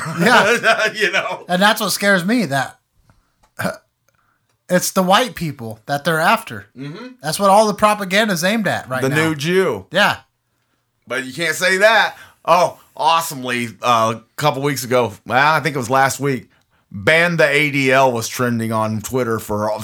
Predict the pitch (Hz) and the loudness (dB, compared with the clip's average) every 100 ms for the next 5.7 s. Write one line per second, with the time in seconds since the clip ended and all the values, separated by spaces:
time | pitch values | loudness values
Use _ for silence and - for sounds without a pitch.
0 | 113 110 113 104 - - - 151 135 117 | -8 -6 -4 -6 -12 -14 -8 -6 -4 -2
1 | 120 135 131 - 127 110 95 95 98 95 | 0 -2 -4 -6 -2 -2 -4 -8 -10 -12
2 | - - - - 101 104 95 131 139 127 | -20 -20 -20 -14 -6 -4 -4 -2 -2 -2
3 | 120 123 120 120 117 104 104 - _ _ | -2 -2 0 0 0 -2 -6 -10 _ _
4 | _ - 131 143 139 123 123 123 113 120 | _ -2 0 2 2 2 2 0 0 -2
5 | 123 117 104 101 92 85 - | -2 -4 -8 -6 -8 -8 -12